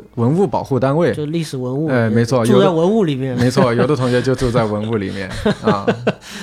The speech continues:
Speaker 1: 确实这样，
Speaker 2: 嗯。
Speaker 1: 它的历史非常的，挺悠久的，
Speaker 2: 嗯。
Speaker 1: 而且就是经久不衰。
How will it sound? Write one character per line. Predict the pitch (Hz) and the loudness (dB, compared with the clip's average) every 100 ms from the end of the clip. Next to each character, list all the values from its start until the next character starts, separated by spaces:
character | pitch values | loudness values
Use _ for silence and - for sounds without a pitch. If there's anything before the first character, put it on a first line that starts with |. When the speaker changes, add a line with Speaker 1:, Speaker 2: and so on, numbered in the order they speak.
| 143 | -10
Speaker 1:
确 | - 120 | 0 2
实 | 110 | 2
这 | 104 | 0
样， | 104 | -2
Speaker 2:
嗯。 | |
Speaker 1:
它 | 113 165 | -2 -2
的 | 123 | 0
历 | 147 147 | 0 -2
史 | - | -4
非 | 107 147 | -4 -4
常 | 120 107 | -2 -4
的， | 107 101 - - - - | -4 -6 -12 -20 -20 -14
挺 | - 117 | -4 0
悠 | 131 | 2
久 | 131 113 | 0 -2
的， | 101 | -2
Speaker 2:
嗯。 | 123 | -4
Speaker 1:
而 | |
且 | 139 120 | -2 -2
就 | 120 120 | -2 -2
是 | 127 117 | -2 -4
经 | - 156 156 | -2 -2 -2
久 | 123 101 | -4 -6
不 | 113 | -8
衰。 | 104 104 104 | -6 -6 -6